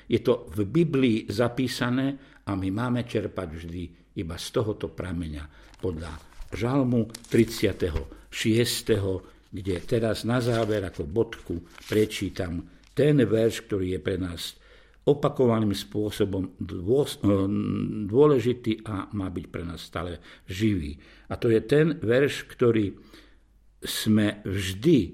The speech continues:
túžili nielen čítať, ale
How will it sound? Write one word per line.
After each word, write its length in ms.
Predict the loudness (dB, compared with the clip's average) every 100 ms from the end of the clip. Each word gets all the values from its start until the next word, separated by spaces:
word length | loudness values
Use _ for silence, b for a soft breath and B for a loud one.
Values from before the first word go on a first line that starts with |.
| B B B B
túžili 880 | 4 6 6 6 4 4 0 -4 B B _
nielen 560 | 2 4 6 6 4 0
čítať, 600 | 0 2 0 0 -2 -4 -8 -20 _ -12 -2
ale 220 | 0 0